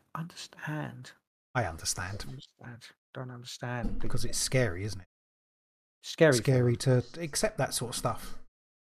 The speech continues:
Speaker 2: I'm having a
Speaker 1: Yeah.
Speaker 2: problem at the moment 'cause I'm reading a book about, um, it's called Vir-, did I mention last week, Virus Mania? About
Speaker 1: Um, yeah, I think so, but yeah, it was all
Speaker 2: looking at the history of viruses and stuff like that, and
Speaker 1: Yeah.
Speaker 2: you're just reading through it, and it's giving you all these, I suppose they're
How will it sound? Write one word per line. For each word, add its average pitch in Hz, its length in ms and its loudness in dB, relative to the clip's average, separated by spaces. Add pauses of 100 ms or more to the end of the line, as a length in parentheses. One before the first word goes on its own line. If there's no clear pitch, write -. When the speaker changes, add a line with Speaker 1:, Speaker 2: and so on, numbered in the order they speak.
Speaker 2:
I'm 233 80 8
having 220 200 12
a 196 40 6
Speaker 1:
Yeah. - 60 4
Speaker 2:
problem 185 240 10
at 156 60 4
the 170 60 6
moment 185 340 8
'cause - 140 -2
I'm 147 160 4
reading 151 240 4
a 143 40 6
book 156 280 2
about, 120 320 2 (200)
um, 113 180 0
it's 104 100 -4
called 120 200 -4
Vir-, 123 420 6
did 151 100 -2
I 147 40 4
mention 156 320 -2
last 156 220 0
week, 165 140 -4
Virus 151 300 4
Mania? 165 420 2
About - 380 0 (360)
Speaker 1:
Um, 147 460 8
yeah, 139 300 4
I 139 40 6
think 175 220 4
so, 113 160 0
but 120 120 -2
yeah, 127 180 4
it 113 100 0
was 123 140 -4
all 139 80 4
Speaker 2:
looking 135 140 4
at 139 120 2
the 123 80 -2
history 127 380 2
of 110 80 2
viruses 135 640 6
and 120 180 0
stuff 139 320 -4
like - 0 -
that, 139 160 6
and 143 80 4
Speaker 1:
Yeah. 143 100 8
Speaker 2:
you're 127 80 2
just - 200 -2
reading 185 380 0
through 180 280 6
it, 113 100 0
and 127 100 2
it's - 340 4 (400)
giving 139 200 6
you 139 140 8
all 131 140 6
these, 123 420 6 (680)
I 110 100 0
suppose 104 80 -2
they're 98 160 -4